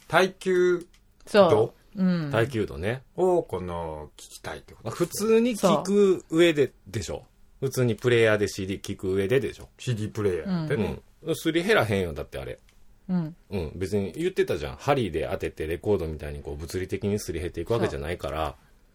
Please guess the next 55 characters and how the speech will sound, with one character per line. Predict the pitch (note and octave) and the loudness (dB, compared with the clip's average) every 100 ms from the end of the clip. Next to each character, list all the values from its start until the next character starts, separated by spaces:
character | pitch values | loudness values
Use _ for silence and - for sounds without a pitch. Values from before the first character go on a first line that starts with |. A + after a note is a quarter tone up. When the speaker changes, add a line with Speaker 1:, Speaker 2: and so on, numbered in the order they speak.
| _ _ - | _ _ 4
Speaker 2:
う。 | |
Speaker 3:
レ | G3+ | 6
ー | E3 | 6
ザ | F2+ | 2
ー | D2 | 0
で | F2 E2+ - _ _ _ _ - _ | 0 0 -4 _ _ _ _ -20 _
読 | A2 G#2+ | 0 2
ん | |
で | G2+ | 4
る | F#2+ | 2
わ | G2+ | 0
け | E2+ | -2
で | C#2 | -8
す | - | -12
や | |
ん。 | - - | -16 -8
昔 | G#2 G2+ G2+ | -4 -2 0
の | G#2+ G#2 | 0 0
こ | G2 | -2
う | |
シ | - F#2+ | -4 -6
ー | |
デ | G2 | -6
ィ | |
ー | |
プ | - | -2
レ | B2+ | -2
イ | |
ヤ | G2+ | -2
ー | |
ち | - | -4
っ | |
ち | - | -2
ゃ | |
い | G2 | 0
や | |
つ | D2 D#2+ | -2 -4
あ | |
り | E2 | -4
ま | D3 | -4
し | |
た | - | 0
や | C3 | 2
ん。 | |
Speaker 1:
う | |
ん。 | B2 | 2
Speaker 3:
な | |
ん | F2 | 0
か | D2 | -6
こ | D#2 D2 - | -6 -8 -6
う、 | |
あ | - D#3+ | -2 2
れ、 | D3+ | 2
Speaker 2:
う | |
ん。 | D#3+ | -2